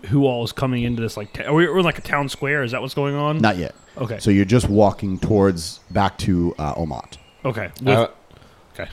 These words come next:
Speaker 1: go ahead. Sorry.
Speaker 3: I was, sorry, I was just gonna ask, how sober are we at this point? Did we
Speaker 2: You're
Speaker 3: sober
Speaker 2: sta-,
Speaker 3: up?
Speaker 2: yeah, you're starting to
Speaker 1: Good question.
Speaker 2: sober up, and,
Speaker 3: Okay.
Speaker 2: and poor Rathos took the brunt of it because he got real, real high. He's gotta get real, real low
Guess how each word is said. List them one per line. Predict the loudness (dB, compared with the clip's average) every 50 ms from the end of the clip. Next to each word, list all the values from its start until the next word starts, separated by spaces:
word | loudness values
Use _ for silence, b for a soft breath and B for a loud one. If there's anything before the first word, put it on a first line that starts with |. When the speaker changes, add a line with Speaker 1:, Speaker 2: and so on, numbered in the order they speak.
| -6
Speaker 1:
go | -4 -4
ahead. | -4 -4 -8 -10 -14
Sorry. | -14 -14 -14 -16 -20 -20 -20 _ _ _ _ -20 -16 -10
Speaker 3:
I | -6 -4 -4
was, | -4 -4 -6 -12 -14
sorry, | -12 -8 -6 -6 -6 -4 -4 -4
I | -2 -4
was | -4 -6
just | -8 -8 -8 -8
gonna | -8 -8
ask, | -6 -6 -8 -8 -8 -12 -14 -14
how | -8 -4 -4 -2 -2
sober | -4 -4 -4 -4 -4 -4 -4 -6 -6 -6 -6 -10 -12 -10
are | -8 -6 -6 -4
we | -6 -6 -8
at | -10 -10
this | -14 -16
point? | -16 -16 -14 -14 -14 -14 -14 -10
Did | -8 -6
we | -2 0
Speaker 2:
You're | 2 2
Speaker 3:
sober | 2 2 2 0
Speaker 2:
sta-, | 0 0
Speaker 3:
up? | 0
Speaker 2:
yeah, | 0 0 0
you're | 0 -2 -2
starting | -2 0 0 0 0 0
to | -2
Speaker 1:
Good | 0
question. | 0 2 2 2
Speaker 2:
sober | 2 0 0
up, | -2 -4 -6
and, | -6 -6 -6 -6 -8
Speaker 3:
Okay. | -10 -10 -6 -6
Speaker 2:
and | -4 -2 0
poor | 2 2 4 4
Rathos | 4 2 0 0 0 -2 -4 -4 -4 -4
took | -6 -6 -6
the | -6 -6
brunt | -4 -4 -4 -4 -4
of | -6 -6 -6
it | -8 -10
because | -10 -8 -8 -6
he | -6 -4
got | -4 -4 -4 -4
real, | -4 -2 -2 0
real | 0 0 0 0
high. | 0 0 0 0 0 -2
He's | -4 -4 -6
gotta | -6 -6 -6 -6
get | -6 -4
real, | -4 -2 0 0 0
real | 0 0 -2 -2
low | -4 -6 -8 -8